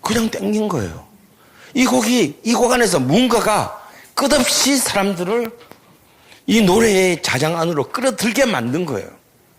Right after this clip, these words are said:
이 노래는 그 무의식을 정확하게 격발했습니다. 이 순간 신중현은 한국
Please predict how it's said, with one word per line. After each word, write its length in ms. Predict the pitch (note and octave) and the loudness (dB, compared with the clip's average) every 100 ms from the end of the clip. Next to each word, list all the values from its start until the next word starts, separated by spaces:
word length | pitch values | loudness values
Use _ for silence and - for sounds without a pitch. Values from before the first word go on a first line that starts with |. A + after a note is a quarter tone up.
| _ _ _ | _ _ _
이 120 | G3+ | 0
노래는 340 | G3 G#3+ F#3+ D3+ | 2 4 2 0
그 120 | - | 2
무의식을 680 | F#3+ C#3+ A#2+ D#3 - F3 D3+ | 2 2 0 0 0 0 -2
정확하게 560 | - E3+ A3+ A#3+ G3+ | 0 0 2 0 0
격발했습니다. 760 | - D3+ - C#3 G#2 - F#2 - _ _ _ _ _ _ _ | -2 -6 -4 -2 -4 -10 -16 -20 _ _ _ _ _ _ _
이 160 | G#3 A#3+ | 2 2
순간 420 | - A3 G#3 G#3+ | 2 2 2 2
신중현은 520 | - F3 D#3 E3+ D3 | 0 0 0 0 -2
한국 540 | - D#3+ D3+ A2+ - | -2 -2 -4 -6 -14